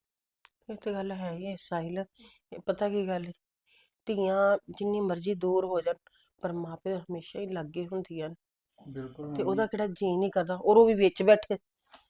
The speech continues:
Speaker 1: ਸ਼ਹਿਰ ਵਿੱਚ। ਚੱਲ
Speaker 2: ਹੂੰ।
Speaker 1: ਦੂਰ ਹੋਵੇ ਨਾ, ਤੇ ਬੰਦਾ ਫਿਰ ਵੀ ਬਹਾਨਾ ਪਾ ਦਿੰਦਾ ਕੋਈ ਨਾ ਕੋਈ, ਟਾਈਮ ਨਹੀਂ ਮਿਲਿਆ ਜਾਂ ਕੁਛ। ਇਹ ਤੇ ਘਰ ਦੇ ਨਾਲ ਘਰ ਹੈ।
Speaker 2: ਮੈਂ ਨਾ ਮੰਮੀ ਬੜੀ ਦੇਰ ਤੋਂ ਸੋਚਣਾ ਹੈ ਕਿ ਤੁਹਾਡੇ ਨਾਲ ਗੱਲ ਕਰਾਂ, ਕਰਾਂ, ਪਰ ਵੇਖ ਲਓ ਕੁਦਰਤੀ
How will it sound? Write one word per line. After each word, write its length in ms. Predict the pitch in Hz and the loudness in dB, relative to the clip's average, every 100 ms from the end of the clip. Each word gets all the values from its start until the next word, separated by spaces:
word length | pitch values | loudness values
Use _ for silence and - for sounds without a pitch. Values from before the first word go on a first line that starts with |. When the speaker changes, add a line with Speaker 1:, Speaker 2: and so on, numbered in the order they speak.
| _ - | _ -6
Speaker 1:
ਸ਼ਹਿਰ 380 | - 202 220 | 6 10 10
ਵਿੱਚ। 220 | 226 - 190 _ _ _ _ - 143 135 | 10 4 -2 _ _ _ _ -10 -4 2
ਚੱਲ 120 | 202 | 2
Speaker 2:
ਹੂੰ। 80 | 165 | 2
Speaker 1:
ਦੂਰ 300 | 165 175 196 | 0 0 0
ਹੋਵੇ 180 | 170 | 0
ਨਾ, 120 | 196 196 | 0 -2
ਤੇ 80 | |
ਬੰਦਾ 280 | 175 175 185 | -4 -4 -4
ਫਿਰ 160 | - 185 | -2 -2
ਵੀ 100 | 185 | -2
ਬਹਾਨਾ 360 | 170 180 160 | -4 -10 -12
ਪਾ 220 | 160 175 156 | -6 -2 -2
ਦਿੰਦਾ 280 | 165 180 | 0 0
ਕੋਈ 200 | 170 170 | 2 0
ਨਾ 140 | 165 165 | 2 0
ਕੋਈ, 180 | 165 156 - - - _ | 0 -4 -10 -20 -20 _
ਟਾਈਮ 260 | 220 185 180 | 12 12 12
ਨਹੀਂ 140 | 180 | 4
ਮਿਲਿਆ 340 | 190 175 175 180 | 2 2 2 4
ਜਾਂ 120 | 185 | 2
ਕੁਛ। 380 | - 165 - - - _ _ _ | 4 2 2 -6 -12 _ _ _
ਇਹ 60 | 220 | -8
ਤੇ 180 | 240 233 | -4 -2
ਘਰ 460 | 214 - - 208 | -4 -6 4 4
ਦੇ 120 | 165 185 | 4 2
ਨਾਲ 220 | 190 185 208 | 2 4 4
ਘਰ 160 | 175 | 4
ਹੈ। 100 | 170 190 _ _ _ _ _ _ _ _ _ _ _ - | 0 -4 _ _ _ _ _ _ _ _ _ _ _ -14
Speaker 2:
ਮੈਂ 220 | 175 175 | -12 -8
ਨਾ 100 | 190 | -6
ਮੰਮੀ 260 | 175 175 | -6 -6
ਬੜੀ 240 | 185 156 156 | -6 -6 -4
ਦੇਰ 200 | 151 151 156 | -4 -6 -8
ਤੋਂ 80 | |
ਸੋਚਣਾ 420 | 151 139 139 143 160 | -10 -10 -10 -10 -10
ਹੈ 100 | 175 | -12
ਕਿ 80 | |
ਤੁਹਾਡੇ 240 | 180 190 147 | -10 -10 -10
ਨਾਲ 240 | 143 139 | -12 -10
ਗੱਲ 200 | 143 147 | -10 -10
ਕਰਾਂ, 340 | - 131 131 135 _ - | -14 -14 -14 -18 _ -10
ਕਰਾਂ, 280 | 143 139 135 _ _ _ | -8 -6 -10 _ _ _
ਪਰ 160 | 175 190 | -2 -2
ਵੇਖ 240 | 170 160 | -2 -4
ਲਓ 180 | 156 175 - _ _ - | -6 -8 -10 _ _ -6
ਕੁਦਰਤੀ 460 | 185 208 196 208 | 0 0 0 -2